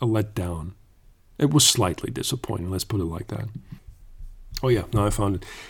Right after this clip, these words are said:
The song was called "The Veil." Which was released,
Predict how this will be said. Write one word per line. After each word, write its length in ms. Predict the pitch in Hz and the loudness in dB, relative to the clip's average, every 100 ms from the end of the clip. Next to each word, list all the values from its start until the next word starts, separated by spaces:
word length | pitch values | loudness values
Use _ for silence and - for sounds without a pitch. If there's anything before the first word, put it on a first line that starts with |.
| - | -2
The 100 | 120 | 6
song 420 | - - 131 139 | 8 12 12 12
was 140 | 131 120 | 8 6
called 420 | - 113 107 104 | 2 2 4 4
"The 80 | 104 | 2
Veil." 720 | 95 117 127 113 90 104 127 - - - - - - - - | 2 4 4 4 0 -6 -10 -16 -20 -20 -20 -20 -20 -6 6
Which 400 | 127 127 - 123 | 8 8 4 4
was 440 | 123 123 120 104 | 6 8 6 2
released, 1300 | 101 101 104 117 151 156 160 - - - - - | 0 2 4 6 8 10 8 4 0 -2 -8 -10